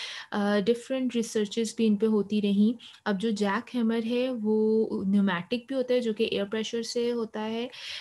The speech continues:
अ, ऑपरेट, और दूसरा होता है इलेक्ट्रिकल। तो जो एयर प्रेशर से होता है उसमें वाइब्रेशन या उसमें ये मस्कुलोस्केलेटल डिसऑर्डर्स होने के चांसेस और भी बढ़ जाते हैं अगर एक पर्सन न्यूमेटिक जो है जैक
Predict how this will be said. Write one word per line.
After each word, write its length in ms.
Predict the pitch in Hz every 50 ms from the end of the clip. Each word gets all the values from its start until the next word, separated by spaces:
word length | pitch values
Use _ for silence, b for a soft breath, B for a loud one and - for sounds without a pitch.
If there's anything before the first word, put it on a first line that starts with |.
| B B
अ, 40 | - 208 - -
ऑपरेट, 400 | 208 202 - - 214 233 240 247
और 60 | 233
दूसरा 320 | 208 - 208 185 - 233 226
होता 160 | 220 220 247
है 60 | -
इलेक्ट्रिकल। 540 | - 196 180 180 - - 202 190 - 185 180
तो 120 | 185 220
जो 420 | 214 208 220 226 233 240 233 - - - 214
एयर 160 | 220 247 269
प्रेशर 340 | 262 - 247 - - 247 233
से 140 | 240 247
होता 220 | 240 220 202 - 214
है 80 | 233
उसमें 460 | - - 220 214 - - 220 220 233 233
वाइब्रेशन 680 | 214 202 196 180 185 190 190 185 - - 233 240 262 277 B B B B B B B B - 220
या 100 | 214 214
उसमें 500 | - - 214 214 - - - 220 226 240
ये 360 | 247 254 247 214 208 214 220
मस्कुलोस्केलेटल 640 | 214 208 208 - - 214 220 - - 208 202 208 214
डिसऑर्डर्स 640 | 202 208 196 - - 196 185 180 185 202 220 214 -
होने 420 | - 190 190 196 190 196 202 226 226
के 140 | 226 226
चांसेस 480 | 214 - 202 180 185 180 202 220 220 - - _
और 180 | 208 202 202 202
भी 280 | 185 180 185 202 233 233
बढ़ 180 | 220 208 190
जाते 360 | 160 - 185 175 - - 180
हैं 260 | 180 180 185 190 214 240 B B B B B B B -
अगर 220 | 202 190 202 196
एक 160 | 196 196 196
पर्सन 320 | - 190 185 185 - 220 214
न्यूमेटिक 680 | 208 202 196 190 185 180 190 196 - _ - 254 254 - _ B B B B B - 190
जो 120 | 185 214
है 180 | 202 202 202 190
जैक 260 | 185 190 175 180